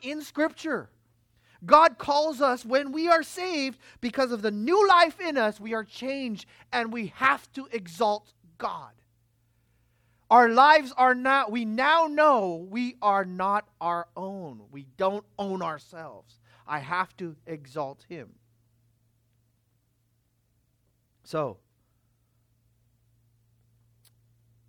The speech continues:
and this is why we, we want to take this very seriously. It's a very solemn thing. Baptism is. So are you saved?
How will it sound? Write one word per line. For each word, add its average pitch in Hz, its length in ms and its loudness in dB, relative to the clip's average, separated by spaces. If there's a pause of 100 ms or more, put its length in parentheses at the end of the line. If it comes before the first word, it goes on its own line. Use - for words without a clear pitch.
(600)
and 131 140 -14
this 143 160 -16
is 156 160 -16
why 151 320 -6
we, 156 440 -14 (540)
we 139 120 -12
want 156 180 -8
to 151 40 -12
take 180 260 -14
this 165 160 -12
very 160 240 -10
seriously. 165 600 -14
It's 123 140 -20
a 147 40 -18
very 151 280 -16
solemn 143 800 -20
thing. 185 240 -20 (1040)
Baptism 151 560 -20
is. - 440 -20 (960)
So 165 140 -16
are 175 140 -10
you 196 120 -12
saved? 156 580 -16